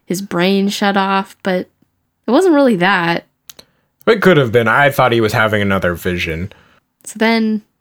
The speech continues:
Speaker 1: Doctor Burr gives Dottie some pills. He has a weird, sexy nurse assistant. She tries to give Jim some pills, but he doesn't take them, right?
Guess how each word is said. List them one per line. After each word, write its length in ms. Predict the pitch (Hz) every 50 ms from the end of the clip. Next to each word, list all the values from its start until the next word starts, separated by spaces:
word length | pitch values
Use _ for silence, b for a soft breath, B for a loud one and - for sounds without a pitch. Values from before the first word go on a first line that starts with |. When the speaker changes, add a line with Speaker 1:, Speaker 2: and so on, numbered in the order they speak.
| _ _ _ _ _ _ _ _
Speaker 1:
Doctor 340 | - 196 196 196 - - 202
Burr 560 | 196 185 196 196 196 196 196 190 190 185 185 - _ _ _ _
gives 260 | - 190 185 185 175
Dottie 420 | 170 - 170 170 175 175 180 185
some 220 | 185 - - 180 180
pills. 920 | - - - 185 180 170 170 170 170 170 170 170 - - - - - - _ _ _ _ _ _ _ _ _ _ _ _ _ _ _ _
He 240 | - - - 196 185
has 300 | 175 - 165 170 175 175
a 60 | 175 170
weird, 640 | 180 185 185 185 185 185 185 185 180 175 180 196 - _ _ _ _ _ _ _ _ _ _ _ _
sexy 600 | - - - - 196 180 - - - - 190 180
nurse 400 | 175 175 180 175 175 175 - -
assistant. 960 | 180 175 - - 180 175 - - - 180 175 175 170 170 - - - - - _ _ _ _ _ _ _ _ _ _
She 200 | - - - 190
tries 360 | 180 - 180 180 180 175 -
to 80 | - 196
give 240 | - 175 165 170 170
Jim 320 | - 196 202 202 202 190
some 180 | - 202 190 190
pills, 880 | - - 196 196 190 185 185 185 180 185 180 - - - - - - _ _ _ _ _ _ _ _ _ _
but 80 | -
he 60 | 190 196
doesn't 260 | 226 269 269 220 170
take 260 | - - 220 208 -
them, 160 | - 123 -
right? 360 | 131 143 165 185 196 196 -